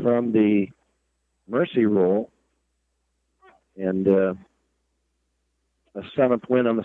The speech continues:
season out of eight ball games for Dowling Catholic. Here comes the pitch. Fastball right down the tube. Looking at it all the way, Charlie Corral. Smart at bat by Charlie Corral. Two balls, one strike. Charlie Corral up to bat for Dowling.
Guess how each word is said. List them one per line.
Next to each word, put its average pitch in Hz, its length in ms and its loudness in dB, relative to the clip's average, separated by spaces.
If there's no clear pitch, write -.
season 127 280 0
out 113 100 0
of 113 80 0
eight 113 120 -2
ball 123 200 -2
games 107 340 -2
for 113 240 0
Dowling 113 260 -4
Catholic. 113 320 -2
Here 131 80 -2
comes 120 240 -2
the 104 80 -6
pitch. 131 320 -2
Fastball 127 340 -2
right 127 220 0
down 117 120 -2
the 101 60 0
tube. 110 360 0
Looking 123 260 -4
at 113 100 0
it 110 60 0
all 117 140 -2
the 104 80 0
way, 117 260 0
Charlie 110 260 -2
Corral. 107 380 -4
Smart 110 320 0
at 110 240 -6
bat 113 260 -2
by 107 120 -2
Charlie 117 340 0
Corral. 120 460 -2
Two 262 120 0
balls, 220 240 0
one 220 160 2
strike. 208 340 -4
Charlie 196 300 0
Corral 170 380 0
up 143 80 -6
to 135 80 -2
bat 139 300 0
for 131 180 0
Dowling. 127 400 -2